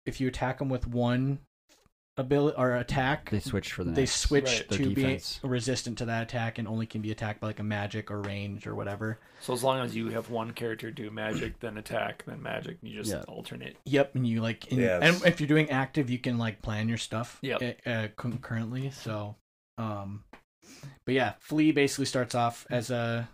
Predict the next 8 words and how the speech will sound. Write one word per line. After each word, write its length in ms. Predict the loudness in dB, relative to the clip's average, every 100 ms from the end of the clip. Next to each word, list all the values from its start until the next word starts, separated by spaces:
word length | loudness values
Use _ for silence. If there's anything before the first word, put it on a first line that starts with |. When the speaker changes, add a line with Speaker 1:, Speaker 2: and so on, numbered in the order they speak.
| _ -6
Speaker 1:
a 80 |
juggler 420 | 0 0 2 0 0
or, 380 | 0 0 -2 -6 _ _ _ -4
or 160 | -2 -2
a 80 |
joker, 640 | -2 -2 -2 -2 -2 -4 -8 -6
and, 500 | -2 -2 -2 -4 -6 -14 -20 _ -8
um, 520 | -4 -4 -4 -6 -8